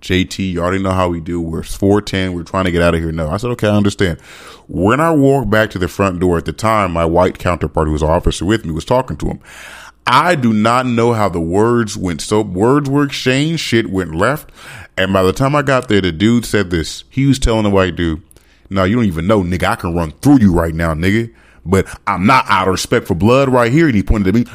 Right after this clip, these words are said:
"Out of respect for blood, nigga, I ain't finna do it, but nigga, I can run through you right now, nigga." And I was like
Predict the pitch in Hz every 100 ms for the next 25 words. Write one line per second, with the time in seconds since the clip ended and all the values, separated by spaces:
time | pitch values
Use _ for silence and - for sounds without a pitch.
0 | - 101 101 98 135 123 98 87 139 175
1 | 180 - - - _ _ - 95 98 113
2 | 113 - 107 85 123 143 101 98 113 101
3 | 90 95 82 - 180 147 107 98 92 92
4 | 85 80 110 139 135 - - - - _
5 | 90 87 85 107 90 71 67 65